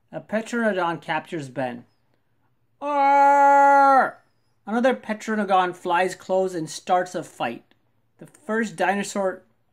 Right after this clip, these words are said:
lets go of Ben. Ben falls through the trees.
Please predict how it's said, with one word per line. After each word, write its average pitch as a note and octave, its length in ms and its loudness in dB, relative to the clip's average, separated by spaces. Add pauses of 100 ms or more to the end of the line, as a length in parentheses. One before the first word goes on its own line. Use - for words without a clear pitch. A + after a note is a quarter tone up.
lets D#3+ 300 -10
go E3+ 300 -6
of C3+ 220 -10
Ben. A#2+ 340 -10 (4000)
Ben B3 220 -2
falls G#3+ 440 0
through F#3+ 100 -6
the F3 140 -4
trees. D3 540 -6